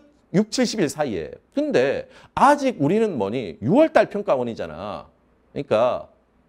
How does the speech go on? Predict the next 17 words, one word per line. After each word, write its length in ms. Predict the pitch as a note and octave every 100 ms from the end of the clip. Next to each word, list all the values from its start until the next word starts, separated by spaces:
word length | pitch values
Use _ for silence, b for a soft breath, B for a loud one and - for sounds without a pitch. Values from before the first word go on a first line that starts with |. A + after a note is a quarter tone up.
| -
그러니까 640 | C3 C#3 F#2+ F2 G#2 D2+ _ _ b b _
너무 480 | F#2 F#2+ G#2 A#2
지금 360 | A2 C3+ C#3 D3
점수에 320 | A#2 G#2 G#2+
좌절하지 480 | F#2+ E2+ F2+ A2 A2
말고 220 | F#2 F2
냉정해지자고요. 1000 | F2 F2 G2+ G#2+ B2+ C3 B2+ E2 D2 C#2+ D2 _ _
뭐가 340 | F#2+ F2 F2+
문제였는가? 800 | C3+ G2+ F2 A2 A#2+ D#2 C#2+ D2 D2+ _ _ _ _ -
그죠? 320 | E2+ A2 A3 -
예. 180 | C2+ C2+ _ b b b b -
어, 160 | G#2 G2
그래서 500 | G#2+ B2+ B2+ A2 F#2+ -
이번 320 | G#2+ B2 A2
육 260 | D3+ _
평을 480 | - D#3+ C#3+ C3+ A#2
계기로 600 | A2 F#2+ A2 F#2+ A2 F3+